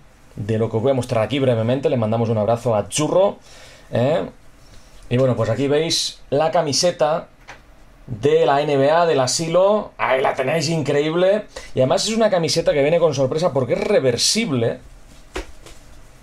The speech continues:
Entonces por delante, con el color, digamos, de así más oscuro, pone asilo. Pero si le das la vuelta, <laughs> atención a esto, que es increíble, ¿eh? Si le das la vuelta,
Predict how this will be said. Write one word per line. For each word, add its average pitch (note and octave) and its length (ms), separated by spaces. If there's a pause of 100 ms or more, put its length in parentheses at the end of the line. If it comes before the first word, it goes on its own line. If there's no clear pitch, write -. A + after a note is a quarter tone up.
(260)
Entonces C3 220
por B2+ 200
delante, C3+ 480
con A2 160
el G#2+ 100
color, C3+ 320
digamos, C#3+ 400
de A#2 220 (500)
así - 180
más C3+ 160
oscuro, B2+ 460 (600)
pone D3 260
asilo. E3+ 540 (960)
Pero A3 200
si G#3 160
le F#3+ 120
das F#3 160
la D3+ 140
vuelta, C#3+ 640
<laughs> - 20 (140)
atención D3 520
a B2+ 100
esto, B2+ 300
que B2+ 80
es B2+ 80
increíble, A#2 600
¿eh? C#3+ 120 (1300)
Si F#3+ 300
le D#3 80
das E3+ 160
la D3+ 140
vuelta, D#3+ 580